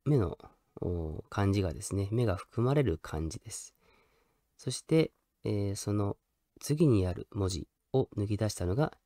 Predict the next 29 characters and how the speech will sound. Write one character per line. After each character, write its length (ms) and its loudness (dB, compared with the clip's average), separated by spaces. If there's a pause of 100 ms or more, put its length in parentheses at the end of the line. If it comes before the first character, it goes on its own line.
二 120 0
行 180 -2
目 100 -6
で 120 -10
す。 280 -16 (1800)
で、 180 0 (360)
え 180 0
ー、 40 0
三 220 4
行 160 6
目 140 6
で 80 2
す 140 -2
ね、 240 2 (120)
え 40 -8 (240)
ー、 40 -2
す 140 0
べ 100 6
て 120 0
ひ 160 -2
ら 100 4
が 160 4
な 140 0
に、 320 2
え 40 -8
ー、 320 -2
直 280 -2
し 100 -10
て 300 -12